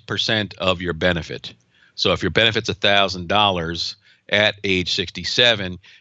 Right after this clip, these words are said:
and you start at age sixty-two, you're gonna start five years early, and that may be good, but you're gonna get that reduction, and you're only gonna get seven hundred dollars rather than the full thousand dollars.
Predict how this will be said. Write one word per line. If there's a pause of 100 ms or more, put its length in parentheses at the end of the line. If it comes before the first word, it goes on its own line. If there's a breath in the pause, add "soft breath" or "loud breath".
and
you
start
at
age
sixty-two, (460 soft breath)
you're
gonna
start
five
years
early,
and
that
may
be
good, (340 soft breath)
but
you're
gonna
get
that
reduction,
and
you're
only
gonna
get
seven
hundred
dollars
rather
than
the
full
thousand
dollars.